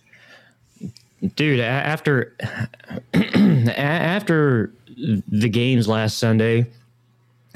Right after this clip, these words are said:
I already started eyeballing shit here. I, I've, I've already got a f-, a small list of things that I already like. I mean, you know, okay, look,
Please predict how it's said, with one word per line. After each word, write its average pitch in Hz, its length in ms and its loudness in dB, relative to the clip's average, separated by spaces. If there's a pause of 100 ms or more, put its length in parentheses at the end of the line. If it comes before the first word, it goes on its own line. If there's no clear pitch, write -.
I 135 160 -2
already 127 300 0
started 104 320 0
eyeballing 95 520 0
shit 92 240 -2
here. 90 320 0 (640)
I, 127 320 -2
I've, 127 140 -2
I've 127 220 -2
already 120 240 0
got 117 480 -4
a 117 80 -2
f-, - 300 -6 (160)
a 120 60 -2
small 233 480 2
list 113 360 0
of 107 100 -2
things 123 320 0
that 110 80 0
I 110 160 0
already 117 320 0
like. 98 420 -2 (100)
I 123 120 -2
mean, 117 260 -2 (640)
you 175 160 -2
know, 156 300 -2 (140)
okay, 147 280 0
look, 131 400 -2